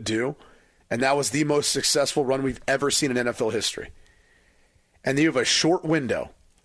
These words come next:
And I think the most fascinating thing for if Mike McCarthy's the coach moving forward, or whoever they'd be willing to bring in, if he's not, is can Jerry Jones at eighty, what, one, whatever he is, years old, step out of his own way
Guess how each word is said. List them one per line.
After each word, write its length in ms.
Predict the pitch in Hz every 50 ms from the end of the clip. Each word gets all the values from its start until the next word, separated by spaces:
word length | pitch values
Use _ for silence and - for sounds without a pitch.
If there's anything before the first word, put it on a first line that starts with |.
| _ _ _ _ _ _ _ _ _ _ _
And 100 | - 139
I 160 | 143 143 165
think 140 | 175 180 160
the 60 | 139
most 180 | 143 135 - -
fascinating 600 | - - 151 147 160 165 - - 185 170 170 160
thing 320 | - - 165 151 147 151
for 360 | 135 - - 127 117 117 117 -
if 220 | 127 135 127 -
Mike 200 | 120 131 156 -
McCarthy's 440 | 156 147 - 170 160 156 147 139 -
the 60 | 120
coach 320 | 110 - 147 139 131 - -
moving 200 | 139 120 110 92
forward, 460 | - - 135 135 143 151 151 151 143 - - - _ _ _ _ _ _ _ -
or 180 | - 104 117 113
whoever 360 | 110 135 143 151 170 170 190
they'd 160 | 180 190 180 156
be 80 | 170
willing 280 | 156 156 160 160 156 147
to 80 | 143
bring 280 | - 127 131 131 123 120
in, 220 | 107 87 80 - - -
if 120 | 127 107
he's 180 | 135 131 110 -
not, 360 | 110 101 82 - - - - - _ _ _ _ _ _ _ _ _ _ _ _ _ -
is 200 | 143 151 - -
can 260 | - - 160 139 123
Jerry 420 | 104 - 135 151 160 175 185 190
Jones 600 | 160 131 - - 151 151 151 156 156 156 151 131
at 140 | 117 101 - - _ _ -
eighty, 280 | 135 135 143 156 156 151
what, 240 | 127 120 101 87
one, 400 | 92 104 120 131 135 143 151 143
whatever 260 | 127 123 131 139 143 139
he 100 | 127 131
is, 260 | 135 135 139 127 113
years 240 | 123 139 143 135 -
old, 300 | 135 120 98 92 87 - - - - _ _ _ _ _ _ _ _ _ _ _ _ _ _ _
step 440 | - - - - - 160 139 - -
out 180 | 131 131 139
of 80 | 147 135
his 160 | 143 - -
own 260 | 131 123 123 120 117
way 280 | 107 95 80 67 - -